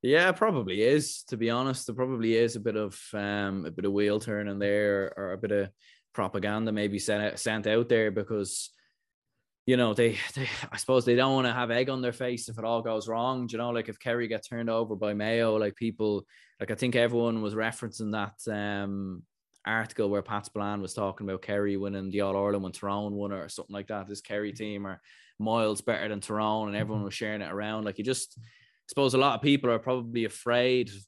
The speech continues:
being that person, to be honest, you know, and I think maybe that's, that's probably why they're, they're, they're feeling that way. Um, like, yeah, I, I, I definitely don't think you can have them as the, as the third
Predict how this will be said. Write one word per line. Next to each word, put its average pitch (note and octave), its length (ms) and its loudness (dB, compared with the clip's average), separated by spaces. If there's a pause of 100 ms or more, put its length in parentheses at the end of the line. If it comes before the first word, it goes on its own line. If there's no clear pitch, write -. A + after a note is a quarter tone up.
being A#2+ 320 0
that A2+ 240 -2
person, B2 600 0 (100)
to A2+ 80 -8
be A#2 140 2
honest, A#2 600 -2
you A2+ 100 -4
know, A2+ 200 -4
and A2+ 80 -6
I A2 80 -2
think A#2 160 -8
maybe A#2 260 -2
that's, A2+ 460 -4 (340)
that's A#2 160 -2
probably A2 380 0
why A2 560 2
they're, G#2+ 240 -2
they're, G2+ 180 -2
they're G#2 160 -4
feeling A2 360 -2
that G#2 180 -2
way. A2 380 0 (100)
Um, G2 680 -4 (640)
like, G2+ 260 -2 (340)
yeah, G#2 300 -2
I, G2 120 -6
I, G2+ 220 -8 (100)
I G#2 80 -6
definitely A#2+ 340 0
don't G2 180 -2
think G#2 160 -6
you F#2+ 120 -8
can F#2 100 -8
have F#2+ 220 -6
them F#2+ 140 -4
as F#2 140 -8
the, F#2+ 380 -4
as F2+ 100 -14
the F#2 100 -10
third F#2+ 440 -2